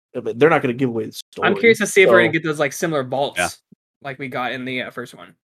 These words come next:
Speaker 3: What was
Speaker 1: Probably
Speaker 3: that?
Speaker 1: just
Speaker 3: All
Speaker 1: as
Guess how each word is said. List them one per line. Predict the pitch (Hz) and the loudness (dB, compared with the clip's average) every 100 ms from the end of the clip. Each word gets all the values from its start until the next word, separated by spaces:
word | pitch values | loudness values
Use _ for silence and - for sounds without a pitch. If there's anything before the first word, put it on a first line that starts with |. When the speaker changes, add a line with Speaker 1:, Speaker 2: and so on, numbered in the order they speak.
| _ _ _ _ _ _ _ _ _ _ _ _ _ _ - | _ _ _ _ _ _ _ _ _ _ _ _ _ _ 4
Speaker 3:
What | 202 | 6
was | 285 277 | 6 6
Speaker 1:
Probably | 269 262 180 | 6 6 6
Speaker 3:
that? | |
Speaker 1:
just | 170 | 4
Speaker 3:
All | |
Speaker 1:
as | 196 | 6